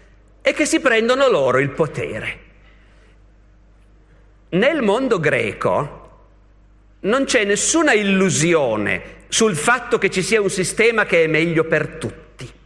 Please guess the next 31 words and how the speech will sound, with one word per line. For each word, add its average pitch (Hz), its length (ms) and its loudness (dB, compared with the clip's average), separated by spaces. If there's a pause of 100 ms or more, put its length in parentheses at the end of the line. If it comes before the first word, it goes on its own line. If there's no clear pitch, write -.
(680)
O 202 120 4
meglio, 135 560 0 (480)
tutti 254 400 2
a 180 40 2
chiacchiere 185 580 2
dicono: 180 340 0
"Sì, 220 260 0
no, 190 280 2
per 180 140 0
la 185 100 2
città, 185 460 0
l'interesse 185 540 0
della 175 200 2
città, 170 720 -2
il 233 220 2
bene 196 460 2
della 165 300 0
città", 160 920 -2
ma 202 180 2
gli 240 100 2
analisti 240 520 0
politici, 175 1160 -2
quelli 214 200 0
come 196 200 2
Aristotele 180 580 0
che 170 140 0
descrivono 170 960 0 (220)
come 196 200 2
funziona 180 380 0
il 190 80 -2
sistema, 120 640 -2